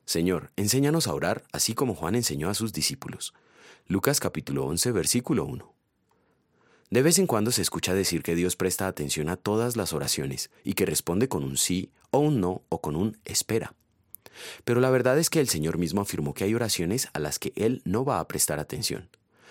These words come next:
Dios es omnipotente, pero cuando dice que hay oraciones a las que no escucha,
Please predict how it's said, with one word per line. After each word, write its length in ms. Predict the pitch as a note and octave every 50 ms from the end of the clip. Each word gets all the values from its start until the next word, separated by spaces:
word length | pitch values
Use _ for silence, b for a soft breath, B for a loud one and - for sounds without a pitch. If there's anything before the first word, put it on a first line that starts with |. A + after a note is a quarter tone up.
| B B B B B B
Dios 180 | A2+ B2 C3 D3+
es 160 | D3 C#3+ - -
omnipotente, 880 | C3+ C#3 D3+ C#3 A#2 - - - - - - - - - - - _ B B B B B B
pero 160 | B C#3 C#3
cuando 260 | C3+ C#3 C3+ C#3 C#3 C#3
dice 220 | C3+ C3+ C3+ D#3
que 80 | - D3+
hay 100 | D3 D3
oraciones 440 | D3+ D3+ D3 - A2 G2+ A#2+ -
a 60 | B2 G#2+
las 140 | F#2 -
que 100 | - -
no 100 | D#2 E2+
escucha, 440 | F#2+ - - - B2+ - - F2+ G2+